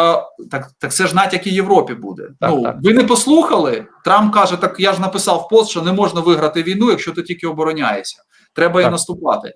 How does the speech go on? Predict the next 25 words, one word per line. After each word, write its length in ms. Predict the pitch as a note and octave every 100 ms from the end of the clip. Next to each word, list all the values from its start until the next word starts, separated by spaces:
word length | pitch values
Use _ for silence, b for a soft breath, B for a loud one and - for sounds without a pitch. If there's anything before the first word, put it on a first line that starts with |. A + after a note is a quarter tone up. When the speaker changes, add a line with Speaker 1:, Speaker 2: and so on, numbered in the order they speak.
| b b _
Speaker 1:
І 80 | G3+
от 180 | A#3 A3
ця 320 | - C4 D4+
історія, 480 | B3+ - C4 A#3 F#3
вона 240 | F3+ G3
може 300 | G3 G#3+ F#3
просто 340 | F3+ F#3 -
дошку 440 | D#3+ A3 A3 - D#3
перевернути 640 | D#3 D#3+ E3 E3+ F#3 E3+
отак. 420 | D3+ D#3+ B2 F#2+ C#3
Ну, 80 | G#3+
Speaker 2:
Мгм. 300 | - D#3 D#3
Speaker 1:
єдине, 460 | - G#3 C4 D4+ A3+
що 140 | F3+
я 120 | F#3+
скажу, 500 | - F#3+ G3+ C#4+ A3+
в 60 | C#3
мене, 240 | G#3+ G#3+
на 160 | E3+ E3
жаль, 260 | E3 G3+ F3
є 300 | C#3+ C#3 G#2+
зараз 420 | C3 B2 A2 -
дуже 220 | C#3 C3
великі 360 | B2+ C3 B2+ -
сумніви, 520 | - D4 A#3+ D3